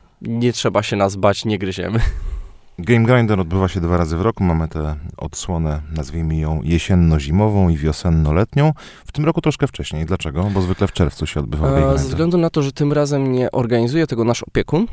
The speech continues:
Speaker 1: tylko sama rada A K M F-u, czyli wzięliśmy trochę sprawy w swoje ręce i próbujemy zorganizować to w nowym stylu, sami jakby bez większej pomocy, bez większych kontaktów, tylko spróbować swoich sił, żeby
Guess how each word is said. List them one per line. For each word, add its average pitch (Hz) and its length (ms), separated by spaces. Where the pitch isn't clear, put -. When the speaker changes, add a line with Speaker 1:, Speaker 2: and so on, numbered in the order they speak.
Speaker 1:
tylko 139 240
sama 123 320
rada 95 260
A - 80
K - 140
M 69 180
F-u, - 240
czyli 107 580
wzięliśmy 107 460
trochę 104 300
sprawy 104 320
w 101 40
swoje 82 320
ręce 165 460
i 107 340
próbujemy 117 520
zorganizować 110 720
to 101 460
w 101 100
nowym 120 320
stylu, 95 400
sami 101 760
jakby 95 380
bez 123 340
większej 135 380
pomocy, 139 400
bez 127 180
większych 123 400
kontaktów, 139 560
tylko 143 420
spróbować 131 540
swoich 123 360
sił, 143 340
żeby 123 600